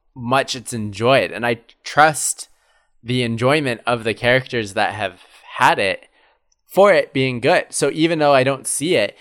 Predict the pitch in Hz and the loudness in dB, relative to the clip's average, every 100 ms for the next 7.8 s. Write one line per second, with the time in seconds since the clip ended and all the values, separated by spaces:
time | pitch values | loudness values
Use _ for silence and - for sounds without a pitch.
0 | - 147 139 196 208 208 - 202 185 143 | -10 -8 -6 -4 -2 -4 -4 -6 -2 -4
1 | 139 135 127 127 127 139 131 127 - _ | -4 -6 -6 -12 -4 0 2 2 -2 _
2 | _ _ _ _ _ _ _ _ 151 139 | _ _ _ _ _ _ _ _ -6 -4
3 | 120 127 131 127 135 120 110 113 131 117 | -2 -2 -4 -2 -2 0 0 -2 -4 -4
4 | 104 110 107 - 120 113 - - 107 110 | -4 -8 -8 -2 -2 -2 -8 -14 -12 -6
5 | 113 107 120 123 123 113 107 101 113 127 | -6 -4 -6 -6 -4 -2 -4 -2 -4 -4
6 | 101 107 107 117 104 101 117 170 110 92 | -6 -4 -4 -4 -10 -8 -8 -4 -2 -2
7 | 104 147 131 117 113 110 104 | -4 -8 -10 -6 0 0 0